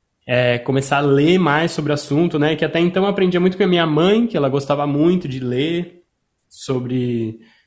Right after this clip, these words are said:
né, sobre as frequências, até muita coisa do som ela me falava, que é, né, a gente ia, o ser humano ainda ia descobrir várias formas de usar o som, porque isso já tinha sido usado em, em outras eras,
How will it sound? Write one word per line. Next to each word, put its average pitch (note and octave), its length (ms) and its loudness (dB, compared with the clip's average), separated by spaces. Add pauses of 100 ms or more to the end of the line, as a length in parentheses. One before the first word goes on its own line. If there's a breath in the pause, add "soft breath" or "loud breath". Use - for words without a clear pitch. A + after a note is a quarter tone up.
(320 soft breath)
né, C3+ 340 -2
sobre A#2 300 -6
as B2+ 80 -8
frequências, D3 640 0
até C#3 200 2
muita F3+ 240 2
coisa F3 220 0
do D#3+ 120 -6
som E3 320 0
ela E3 100 4
me D#3 100 2
falava, C3+ 600 0
que C3+ 160 -4
é, C#3 280 -4 (320 loud breath)
né, B2+ 100 -2
a C#3 60 0
gente C#3 260 -2
ia, C#3 440 0 (100)
o C3 120 -10
ser C#3 160 -4
humano D3 220 2
ainda D3+ 400 0
ia C3+ 140 -2
descobrir C#3 340 -2
várias D3 320 0
formas D3 540 2
de C3+ 80 -2
usar C3 180 2
o C3+ 80 2
som, D3 640 -4 (680)
porque C3+ 220 -2
isso C3+ 160 0
já D3 120 0
tinha D3+ 300 0
sido D3 260 -2
usado C3 460 0
em, A#2 340 -8
em A#2+ 40 -4
outras B2 380 -4
eras, C#3+ 520 -4